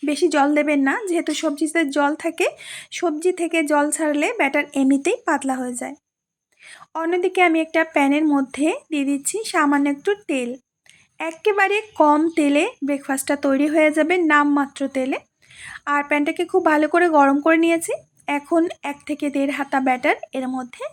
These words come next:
দিয়ে দেব। আর এই সময় গ্যাস রাসটাকে মিডিয়াম করে রাখবে, কেমন? তো খুব ভালো করে আমি চারিদিকে ছড়িয়ে দিচ্ছি। এটা ওপর থেকে যখন শুকিয়ে আসবে এরকম করে, তখন এরপর থেকে দিয়ে দেব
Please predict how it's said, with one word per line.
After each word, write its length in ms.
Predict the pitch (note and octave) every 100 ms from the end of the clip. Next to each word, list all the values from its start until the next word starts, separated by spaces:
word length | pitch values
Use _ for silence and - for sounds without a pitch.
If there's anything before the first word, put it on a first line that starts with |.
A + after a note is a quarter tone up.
| -
দিয়ে 200 | D4+ C4+
দেব। 200 | C4 B3 B3+ C4 _ _ _ _ - -
আর 100 | D4
এই 120 | D4 D4+
সময় 300 | D#4+ D4 E4 -
গ্যাস 200 | C4 C4+
রাসটাকে 600 | D4+ C#4+ - D#4 C#4+ - F4+ - -
মিডিয়াম 380 | D4 C#4+ C#4 C4+
করে 220 | C#4 C4+
রাখবে, 300 | C4+ C4 C4 C#4+
কেমন? 280 | G4+ A4 C#4 _ _ - - - - -
তো 100 | E4
খুব 200 | E4+ F#4+ E4+
ভালো 260 | D4+ D4+ F4
করে 180 | E4+ D#4
আমি 160 | D#4 D#4
চারিদিকে 480 | D4+ C4+ C4+ C4+ F#4 D#5 -
ছড়িয়ে 320 | - E4+ C#4
দিচ্ছি। 400 | C4+ B3+ - - C#4 C#4+ _ _ _ _ _ _ - -
এটা 200 | D#4+ E4+ G4 -
ওপর 240 | D#4 F4 F#4+
থেকে 220 | F4+ E4+ F#4
যখন 320 | E4+ D#4 F4+ F4+
শুকিয়ে 440 | - E4+ - F#4 D#4
আসবে 260 | C4 B3+ D4
এরকম 340 | C#4 C4 C#4+ C#4+
করে, 260 | C#4+ C4 G4 _ _ _ _ -
তখন 260 | D4+ D4+ G#4
এরপর 280 | D#4+ C#4 C4+ C#4
থেকে 160 | D4+ E4+
দিয়ে 200 | C#4 C4
দেব 180 | C4